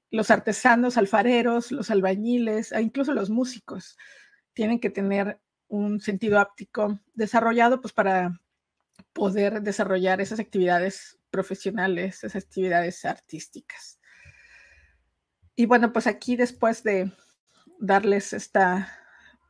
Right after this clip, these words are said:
bre-, este breve comentario sobre la importancia del sentido del tacto, yo les preguntaría,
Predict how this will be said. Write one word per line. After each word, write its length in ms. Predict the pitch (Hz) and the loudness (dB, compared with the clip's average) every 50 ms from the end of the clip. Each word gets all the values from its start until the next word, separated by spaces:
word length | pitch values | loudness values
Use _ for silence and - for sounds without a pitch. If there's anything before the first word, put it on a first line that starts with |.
| - | -20
bre-, 480 | 180 - 269 247 202 214 196 190 175 - - | -20 -18 -16 -8 -2 0 2 2 2 0 -4
este 260 | - - - - - 233 | -8 -10 -6 -4 -2 0
breve 240 | 214 208 208 220 | 2 2 2 2
comentario 460 | 202 - 196 185 185 185 190 185 190 190 | 0 0 0 -2 2 2 2 2 2 0
sobre 220 | - 202 190 170 | 0 0 0 2
la 80 | 175 180 | 2 2
importancia 400 | 196 - 175 - 190 208 - 214 | 0 -2 -2 -2 -2 -2 -2 -2
del 60 | 202 | -4
sentido 260 | 214 208 - 226 226 | -2 -2 0 2 4
del 180 | 240 247 240 247 | 2 2 4 4
tacto, 320 | 247 240 247 247 - 277 | 4 4 4 4 2 2
yo 120 | 262 233 | 2 2
les 120 | 208 214 - | 0 0 -2
preguntaría, 800 | - 202 190 208 202 - 233 240 240 262 262 254 240 240 - | -2 -2 -2 0 2 6 6 6 6 4 2 2 2 2 0